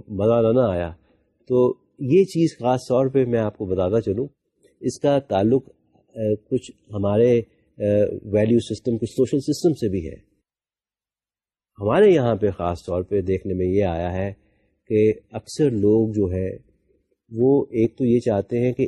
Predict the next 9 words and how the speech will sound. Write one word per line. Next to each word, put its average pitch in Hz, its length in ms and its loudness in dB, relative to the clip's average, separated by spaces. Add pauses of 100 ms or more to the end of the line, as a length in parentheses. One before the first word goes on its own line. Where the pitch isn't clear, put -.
(180)
امیڈیٹ 135 640 2 (360)
کوئی 120 160 2
ایسا، 135 400 2
اے-، - 680 -8 (100)
ایسی 117 400 -2
گولی 117 300 4
انہیں 143 200 4
مل 101 200 2
جائے 104 300 2